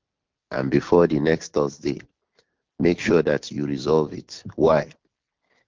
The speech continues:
يغفر لكل عبد لا يشرك بالله شيئا. Because on Monday and Thursdays, Allah will forgive every servant who is not upon shirk, except you and that your co-wife that the two of you are fighting,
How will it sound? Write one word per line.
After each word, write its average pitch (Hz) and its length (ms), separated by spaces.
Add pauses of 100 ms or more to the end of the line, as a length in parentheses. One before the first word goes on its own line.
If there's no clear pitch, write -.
(200)
يغفر 76 640
لكل 80 640
عبد 76 640
لا 78 220
يشرك 80 520
بالله 73 460
شيئا. - 380 (1080)
Because - 420
on 71 200
Monday 90 460
and 73 220
Thursdays, 82 640
Allah 87 340
will 82 120
forgive 78 460
every 82 300
servant 78 560
who 87 100
is 82 160
not 78 220
upon 69 300
shirk, - 320 (920)
except 82 560
you 90 480
and 69 180
that 82 260
your 71 120
co-wife 78 500
that - 280
the 65 100
two 90 240
of 76 160
you 80 120
are 65 100
fighting, - 480